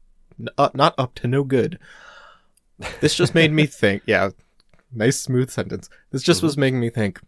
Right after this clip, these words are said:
Speaker 1: So Spider-Man's spider sense cues him in to when there's, like, danger afoot, right? Or someone with bad intentions, right?
Speaker 2: Yeah, right.
Speaker 1: Okay. So is that spider sense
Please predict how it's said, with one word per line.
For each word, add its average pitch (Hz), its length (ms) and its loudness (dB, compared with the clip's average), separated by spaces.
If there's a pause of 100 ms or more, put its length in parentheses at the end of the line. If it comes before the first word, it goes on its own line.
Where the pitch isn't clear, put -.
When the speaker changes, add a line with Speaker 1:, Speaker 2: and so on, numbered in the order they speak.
(200)
Speaker 1:
So - 140 -8
Spider-Man's 185 580 2
spider 104 320 2
sense 101 380 -4 (1000)
cues 175 380 -2
him 139 240 0
in 101 360 -2 (120)
to 110 220 -2
when 104 460 -2
there's, 101 300 -2
like, 101 280 -2 (120)
danger 120 380 2
afoot, - 320 -10 (100)
right? 120 280 2
Or 123 340 4 (300)
someone 139 400 2
with 117 140 0
bad 107 220 8
intentions, - 760 -8
right? 117 220 2 (680)
Speaker 2:
Yeah, 82 500 -8 (160)
right. 73 200 -6
Speaker 1:
Okay. - 200 -6 (400)
So - 300 -2 (960)
is 180 220 2
that 285 180 0
spider - 420 0
sense - 400 -12